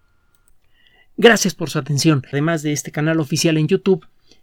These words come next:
tenemos nuestro sitio web w w w punto el explicador punto net, las redes sociales de siempre, Twitter, Enrique guion bajo Ganem, Facebook, Enrique Ganem, sitio oficial. Recuerde que también por sugerencia suya tenemos abierto un espacio en Patreon, El Explicador Enrique Ganem,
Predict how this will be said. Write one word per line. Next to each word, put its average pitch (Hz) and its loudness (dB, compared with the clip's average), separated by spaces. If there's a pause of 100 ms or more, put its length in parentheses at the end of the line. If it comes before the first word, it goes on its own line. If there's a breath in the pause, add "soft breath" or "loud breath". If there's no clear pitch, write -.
(160)
tenemos 170 2
nuestro 139 -6
sitio 175 -2
web 196 2
w 165 -2
w - -
w 151 2
punto 165 0
el 151 0
explicador 147 -4
punto 165 -2
net, 233 2 (160)
las 151 0
redes 160 0
sociales 151 0
de 147 0
siempre, 196 0
Twitter, 190 -2
Enrique 156 -2
guion 156 -2
bajo 151 -6
Ganem, 156 0
Facebook, 151 -2
Enrique 151 -4
Ganem, 151 -4
sitio 160 -4
oficial. 165 0 (600 soft breath)
Recuerde 165 0
que 151 -6
también 151 0
por 156 -8
sugerencia 156 -2
suya 160 -2
tenemos 147 -4
abierto 147 -4
un 139 -2
espacio 143 -4
en 131 -4
Patreon, 170 0 (460 soft breath)
El 139 -4
Explicador 156 -4
Enrique 143 -6
Ganem, 170 -4